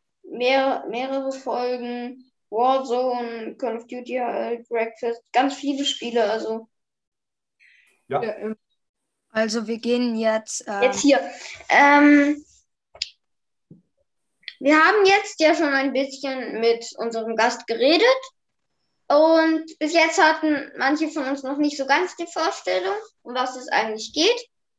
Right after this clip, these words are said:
Speaker 1: Deswegen sucht er gerade über YouTube ein paar seiner Videos raus und zeigt es uns jetzt. Also, wir sind jetzt bei YouTube.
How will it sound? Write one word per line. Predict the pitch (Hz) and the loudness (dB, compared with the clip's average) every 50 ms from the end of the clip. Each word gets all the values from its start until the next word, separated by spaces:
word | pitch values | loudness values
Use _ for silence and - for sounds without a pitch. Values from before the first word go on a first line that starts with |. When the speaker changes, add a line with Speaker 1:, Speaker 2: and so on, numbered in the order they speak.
| _ _ - | _ _ -2
Speaker 1:
Deswegen | 277 311 - - - - 339 359 370 381 381 381 381 392 403 - 311 | 0 0 2 0 -2 -4 -2 0 0 0 0 -2 -4 -6 -6 -8 -10
sucht | 285 294 311 302 302 - - | -6 -4 -4 -4 -4 -4 -2
er | - 294 311 | 0 0 0
gerade | 302 311 320 277 262 269 285 277 285 277 277 277 262 - | 0 -2 -2 0 2 2 2 2 0 0 -2 -4 -6 -8
über | - 277 240 247 262 262 | -12 -12 -10 -8 -6 -6
YouTube | 254 262 285 302 302 302 - - 302 294 294 302 285 - _ _ _ _ _ _ _ _ _ _ _ _ _ - | -6 -4 -4 -4 -6 -6 -4 -4 -4 -4 -4 -6 -8 -10 _ _ _ _ _ _ _ _ _ _ _ _ _ -6
ein | - 294 302 302 | -2 -2 -2 0
paar | 320 349 311 302 | 2 2 2 2
seiner | 294 294 285 277 277 262 | 2 0 -2 -2 -2 -4
Videos | 254 240 233 247 240 233 233 - - | -6 -8 -6 -4 -4 -4 -4 -2 0
raus | 311 339 381 453 453 - - | 2 2 2 2 0 -2 -4
und | - 330 339 339 339 - - _ | -6 -4 -4 -4 -6 -8 -14 _
zeigt | - - 202 208 202 - | -6 -4 -4 -4 -4 -6
es | 220 - - | -12 -14 -12
uns | 185 190 190 - | -14 -14 -10 -6
jetzt. | 214 202 202 196 - - _ _ _ _ _ _ _ _ _ _ _ _ _ _ - | -6 -6 -6 -8 -12 -20 _ _ _ _ _ _ _ _ _ _ _ _ _ _ -2
Also, | - 302 349 349 381 381 403 440 - - - | 0 0 2 2 0 0 0 0 -2 -4 -10
wir | 302 247 220 | -12 -12 -10
sind | 208 214 214 214 | -10 -10 -10 -8
jetzt | 214 233 240 - - | -6 -6 -8 -6 -4
bei | - 320 381 | -2 0 0
YouTube. | 349 294 302 294 - - 233 202 202 202 - | 0 0 0 -2 -4 -4 -6 -8 -8 -8 -10